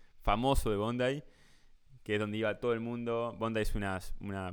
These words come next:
playa que hay en Sydney. Y bueno, de ahí automáticamente imag-, te imaginás, si arrancás laburando de una en el primer lugar, o sea, los otros laburos van llegando solos. Eh, ahí empecé a laburar también de, de fotógrafo de comida, de,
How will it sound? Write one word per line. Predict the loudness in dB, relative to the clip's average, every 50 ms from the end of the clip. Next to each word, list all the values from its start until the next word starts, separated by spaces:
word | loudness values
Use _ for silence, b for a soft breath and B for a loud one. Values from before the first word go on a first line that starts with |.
| -2
playa | 0 2 2 4 4 4 4 2 0
que | -4
hay | -4 -4
en | -6 -6
Sydney. | -6 -6 -6 -6 -6 -8 -10 b b b b b b b b b b b -20 -20 -20 -20 -20 -20 -18 -12 -8
Y | -6 -4 -4 -4 -6 -8 -8 -8 -6
bueno, | -4 -4 -4 -4 -4
de | -4 -2
ahí | -2 -2 -2 -2 0 2
automáticamente | 2 2 2 2 0 -2 0 0 0 0 0 -2 -2 -4 -2
imag-, | -2 -2 -2 -4 -6 -6
te | -6
imaginás, | -6 -4 -4 -2 0 0 0 -2
si | -4
arrancás | -4 -4 -2 -2 -2 0
laburando | 2 2 2 2 0 0 -2 -2
de | 0 2
una | 2 2 2 2 0
en | 0
el | -2 0
primer | 0 0 2 2 2
lugar, | 2 2 4 4 4 2 2
o | -2 -6 -10
sea, | -12 -12 -10
los | -8 -6
otros | -4 -4 -2
laburos | 0 0 0 2 2 2
van | 0 -2
llegando | -2 -2 -4 -4 -4 -4
solos. | -2 -2 -2 -2 -2 -4 -8 -12 b b b b b b b b b b b b b b b b -20 -16 -10
Eh, | -8 -6 -4 -4 -6 -8 -10 -14 -18 -14 -6 -4
ahí | -2 0 2
empecé | 2 2 2 2 0
a |
laburar | 0 2 2 2 2 2 2 2
también | 0 -2 -2 -2 -4 -4 -4 -4
de, | -4 -4 -2 -2 -4 -4
de | -4 -6 -6
fotógrafo | -4 -4 -4 -2 -2 -2 0 0 0
de | 0 0
comida, | 0 0 0 0 0 2 2 2 2 2 4 2 2 0
de, | -2 -4 -6 -8 -10 -12